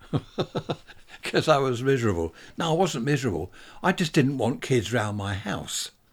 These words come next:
You know, I thought, "Well, what are we gonna do? You know, we're all gonna sit there and eat jelly and ice cream. Then what do we do? They'll want to play games and stuff." I had better things to do than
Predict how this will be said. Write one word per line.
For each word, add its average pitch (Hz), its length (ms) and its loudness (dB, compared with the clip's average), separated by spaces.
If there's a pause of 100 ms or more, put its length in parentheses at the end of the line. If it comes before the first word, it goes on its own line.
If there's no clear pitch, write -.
(400)
You - 60 -2
know, 160 80 4
I 151 80 4
thought, 175 220 4
"Well, 170 100 -2
what 208 200 2
are 214 40 0
we 202 100 0
gonna 156 220 0
do? 135 320 6
You 107 80 -4
know, 127 80 -4
we're 147 140 -2
all 175 80 -2
gonna 143 200 -6
sit - 320 -2
there 117 240 -2
and 107 160 -4 (440)
eat 131 240 4
jelly 120 340 4
and 120 100 0
ice 113 260 -2
cream. 117 300 -2
Then 170 240 4
what - 220 -4
do 110 100 -6
we 80 140 -6
do? 73 320 -4 (520)
They'll 147 160 6
want 139 140 2
to 131 60 2
play 139 240 0
games 143 520 0
and 87 160 -2
stuff." - 380 -4
I 160 140 -2
had 147 180 -2
better 151 220 2
things 87 340 -2
to 107 100 -6
do 85 320 -2 (500)
than 120 260 0